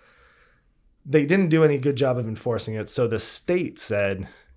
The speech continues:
"You guys have to regulate this by July first."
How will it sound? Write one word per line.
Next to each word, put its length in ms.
"You 140
guys 280
have 340
to 100
regulate 420
this 260
by 320
July 360
first." 560